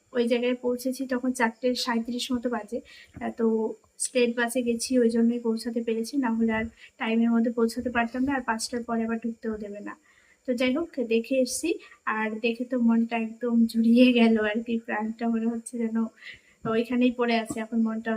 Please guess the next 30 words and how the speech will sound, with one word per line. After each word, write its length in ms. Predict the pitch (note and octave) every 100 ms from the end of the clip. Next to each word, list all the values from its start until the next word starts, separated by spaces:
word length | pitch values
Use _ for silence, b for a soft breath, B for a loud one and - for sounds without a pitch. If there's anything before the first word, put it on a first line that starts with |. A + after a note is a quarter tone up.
| G#3+
যখন 260 | G#3+ G#3+ B3+
থেকে 200 | B3+ C4+
ওই 80 | C4
মুখটা 320 | B3 B3 B3
দেখেছি 320 | B3 B3 B3+ B3+
সবসময় 420 | B3 A#3+ C4 B3
চোখের 260 | A#3+ A#3+ A#3+
সামনে 160 | B3 A#3+
ওই 80 | A3+
মুখটাই 280 | A3+ A3+ A3+
ভাসছে, 340 | G#3 - - - B B -
আর 100 | A#3
একটা 160 | A3+ B3
ফটো 260 | B3 A#3+
তুলে 220 | B3+ C4 C4
নিয়ে 180 | B3+ B3+
এসে 160 | B3 C4
সেই 160 | C4 B3+
ফটোটাই 360 | A#3 B3 B3+
বারবার 320 | A#3 A3 A3 A3
বারবার 300 | G#3+ A3 A3
দেখছি 320 | G#3 G#3+ - B3
আমি 220 | A3 A3+ A3+
আর 80 | A3
ও 60 | G#3+
দুজনেই। 420 | A3+ A3+ A3 G#3 - b b b b _ -
তো 40 | A#3 _ -
আর 260 | B3+ B3 A#3+ B3 -
একটা 260 | B3 B3 C4+
কমেন্ট, 500 | B3+ B3 B3+ C4+